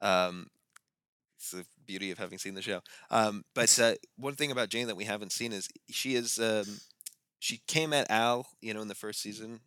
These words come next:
uh, in trying to protect Sophia. Um, and that didn't really work out. And then there was this scene where she confronts Wolcott. And in both instances, she's, she's got the sort of swagger and the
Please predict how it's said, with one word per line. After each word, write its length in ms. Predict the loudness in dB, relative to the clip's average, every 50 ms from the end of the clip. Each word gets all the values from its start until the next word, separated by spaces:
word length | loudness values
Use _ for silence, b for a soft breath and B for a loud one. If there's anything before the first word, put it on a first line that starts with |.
| _ -8
uh, 280 | -6 -4 -4 -4 -4 -6 -8
in 120 | -10 -12
trying 240 | -12 -10 -8 -8 -8
to 60 | -10
protect 320 | -14 -14 -10 -8 -8 -8 _ _ _ -14
Sophia. 520 | -12 -12 -12 -12 -12 -10 -8 -6 -6 -6 -8 _ _ _ _ _ _ _ _ _ _ _ _ 0
Um, 600 | 2 4 6 6 4 4 2 -2 -8 -12 -14 -18 _ _ _ _ _ _ _ -14
and 160 | -12 -8 -4 -4
that 140 | -4 -2
didn't 200 | -4 -8 -10 -8 -10
really 180 | -8 -8 -8 -8
work 240 | -8 -8 -8 -4 -2
out. 260 | -2 -2 -4 -6 _ -6
And 160 | -6 -4 -4
then 80 | -4 -4
there 80 | -4
was 120 | -6 -6 -4
this 120 | -2 -2
scene 200 | -2 -2 -4 -6 -6
where 80 | -6
she 120 | -6 -6 -8
confronts 380 | -8 -12 -10 -10 -8 -10 -10 -8
Wolcott. 380 | -10 -10 -4 -4 -4 -4 -4 B B B B B B
And 60 | -4
in 40 | -2
both 160 | 0 0 0
instances, 500 | 0 -2 0 -2 -4 -4 -4 -4 -2 -2
she's, 320 | -2 -4 -4 -4 -6 -6 -6
she's 200 | -8 -10 -6 0
got 240 | 2 2 2 2 0
the 240 | -2 -2 0 0
sort 180 | -2 -4 -6 -6
of 80 | -6 -4
swagger 600 | -4 -2 4 6 6 6 6 6 6 6 6 6
and 200 | 4 2 -2 -4
the 200 | -4 -6 -6